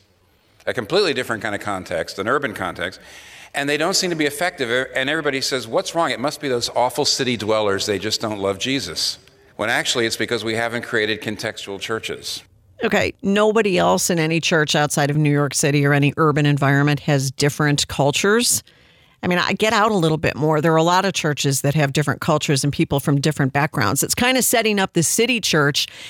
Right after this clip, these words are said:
Speaker 2: as the ultimate church, which is ridiculous.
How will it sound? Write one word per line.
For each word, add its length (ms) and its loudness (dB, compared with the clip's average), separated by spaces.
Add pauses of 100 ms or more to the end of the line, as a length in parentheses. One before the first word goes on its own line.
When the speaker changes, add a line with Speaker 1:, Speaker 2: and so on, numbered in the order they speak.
(120)
Speaker 2:
as 220 2
the 180 0
ultimate 460 2
church, 520 0 (300)
which 100 -4
is 140 4
ridiculous. 800 2